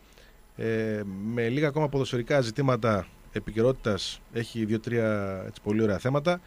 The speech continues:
ίσως μια ακόμα συνέντευξη, ε, και αυτό το θέμα στο, στο βόλεϊ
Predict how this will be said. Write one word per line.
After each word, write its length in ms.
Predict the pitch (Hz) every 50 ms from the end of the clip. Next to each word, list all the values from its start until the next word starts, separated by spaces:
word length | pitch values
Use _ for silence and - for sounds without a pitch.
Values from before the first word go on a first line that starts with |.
| - - - - - - - -
ίσως 220 | - 127 117 127
μια 140 | 131 139 143
ακόμα 280 | 139 - - 143 143 131
συνέντευξη, 560 | - 135 143 156 170 160 - - 185 190 190 - - - - - - - - - - - - - - -
ε, 520 | - 123 123 123 123 123 123 123 123 120 117 - - -
και 200 | - - 196 196 -
αυτό 380 | - 175 - - - - 180
το 120 | 165 - 135
θέμα 300 | - 156 151 151 151 139
στο, 580 | 123 - 135 127 127 123 123 123 120 120 117 113
στο 160 | 107 - 117 107
βόλεϊ 380 | 104 120 123 123 123 123 123